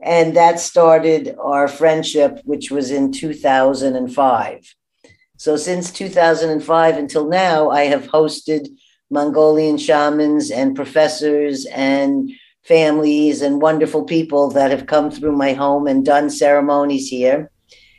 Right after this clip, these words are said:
And I've continued by bringing my family to Mongolia and also going there myself on a separate trip. So I gave, uh, talks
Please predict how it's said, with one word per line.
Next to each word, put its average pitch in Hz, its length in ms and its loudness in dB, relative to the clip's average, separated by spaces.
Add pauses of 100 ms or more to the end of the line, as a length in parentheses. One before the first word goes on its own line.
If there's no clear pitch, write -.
(200)
And 151 560 0
I've 151 200 0
continued 151 560 -4
by 139 180 2
bringing 147 460 0
my 151 180 2
family 151 520 0
to 139 100 -6
Mongolia 135 760 2 (120)
and 135 220 -2
also 143 340 0
going 135 300 2
there 139 140 2
myself 151 580 0
on 131 260 -2
a 131 140 0
separate 185 440 -2
trip. 139 300 0 (460)
So 147 220 0
I 143 100 6
gave, 147 500 0
uh, 131 500 0
talks - 460 0